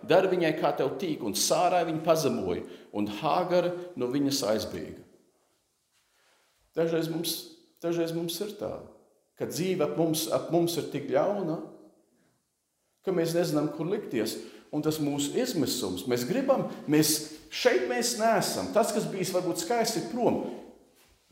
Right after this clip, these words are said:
Tur mēs vēl neesam ieradušies, mēs nezinām vispār, kas tas būs.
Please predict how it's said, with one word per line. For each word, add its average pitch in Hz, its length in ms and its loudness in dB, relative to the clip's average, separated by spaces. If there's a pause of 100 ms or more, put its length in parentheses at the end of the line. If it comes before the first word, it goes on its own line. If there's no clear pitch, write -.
(120)
Tur 269 200 0
mēs 196 480 -2
vēl 185 160 2
neesam 208 480 2
ieradušies, 160 560 0
mēs 156 240 0
nezinām 208 400 0
vispār, 135 400 0
kas 151 240 -4
tas 120 160 -6
būs. 104 460 -8